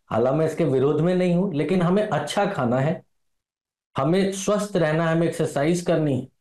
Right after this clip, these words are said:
अपने वजन को संतुलित रखना है। समय समय पे, जैसे जैसे उम्र बढ़ती है, हर उम्र के पड़ाव पे कुछ शरीर, शारीरिक जरूरतें होती हैं, उसे हमें समझना है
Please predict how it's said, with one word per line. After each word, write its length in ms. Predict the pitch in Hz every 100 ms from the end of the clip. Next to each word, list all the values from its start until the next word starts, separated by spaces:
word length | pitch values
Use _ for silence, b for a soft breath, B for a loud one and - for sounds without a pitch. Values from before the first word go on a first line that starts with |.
| _ _ _ _ _ - -
अपने 280 | 127 151 151
वजन 320 | 139 151 156
को 120 | 175
संतुलित 500 | 170 147 147 156 160
रखना 300 | 127 - 101
है। 160 | 90 - _ _ _ _ _ _ _ _
समय 420 | - - 160 190 202
समय 280 | 175 147
पे, 180 | 147 143
जैसे 300 | 147 170 185
जैसे 240 | 180 170 170
उम्र 300 | 151 165 165
बढ़ती 440 | 127 - - 165
है, 380 | 147 135 131 - _ _ -
हर 100 | 160
उम्र 360 | 190 196 202 196
के 100 | 202
पड़ाव 520 | - 139 143 170 175
पे 160 | 185 190
कुछ 360 | 190 - 202 196
शरीर, 400 | 170 156 160 160
शारीरिक 760 | 147 151 165 180 190 196 202 - -
जरूरतें 400 | 123 156 165 170
होती 340 | 139 117 104
हैं, 120 | 87 - _ _ _ -
उसे 200 | 160 190
हमें 220 | 190 208
समझना 520 | 196 127 123 139 165
है 220 | 165 185